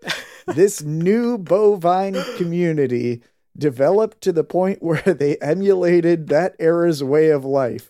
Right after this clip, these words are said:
Speaker 1: Oh my
Speaker 2: including the
Speaker 1: God.
Speaker 2: requisite ruffians and corruption. It's
Speaker 1: What do you
Speaker 2: fucking
Speaker 1: mean,
Speaker 2: nonsense.
Speaker 1: not deep lore?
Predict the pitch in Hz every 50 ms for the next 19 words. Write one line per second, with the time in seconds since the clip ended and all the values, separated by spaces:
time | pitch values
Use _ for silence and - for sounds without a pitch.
0 | - 110 139 156 160 160 180 170 160 170 208 208 196 - - 196 202 240 254 233
1 | 247 240 226 208 160 131 120 135 160 190 190 - 202 214 208 185 208 180 - -
2 | 123 135 160 170 165 - 156 165 170 165 165 165 160 139 135 113 107 104 - -
3 | 117 113 127 143 165 - - - - 156 - - - 202 208 247 226 214 208 180
4 | - - - _ _ _ _ - 143 180 214 226 233 220 208 208 170 170 185 -
5 | 151 139 143 143 147 151 113 110 110 - 135 127 117 110 110 - 104 101 98 90
6 | 90 - 52 107